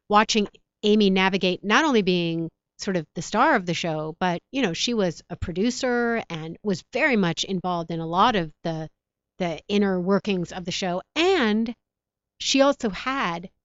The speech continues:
two kids while she was on that show. And I, I had my daughter while I was on Judging Amy. And so she was sort of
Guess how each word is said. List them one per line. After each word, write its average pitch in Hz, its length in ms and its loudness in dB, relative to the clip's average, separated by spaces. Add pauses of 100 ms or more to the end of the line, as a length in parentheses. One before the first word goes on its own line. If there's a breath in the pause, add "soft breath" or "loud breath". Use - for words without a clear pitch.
(440)
two 370 180 6
kids 180 380 -4
while 170 160 -2
she 185 180 -6
was 175 200 -6 (200)
on 175 200 -4
that 170 200 -8
show. 185 320 -12 (320)
And 214 140 4
I, 240 220 6 (120)
I 220 200 4
had 202 200 2
my 175 160 0
daughter 165 320 -2
while 175 220 -4
I 165 100 -4
was 165 140 -10
on 170 240 -8
Judging 170 320 -4
Amy. 165 280 -4
And 190 160 -2
so 190 440 0 (720)
she - 240 4
was 294 200 2
sort 220 200 -2
of 190 60 2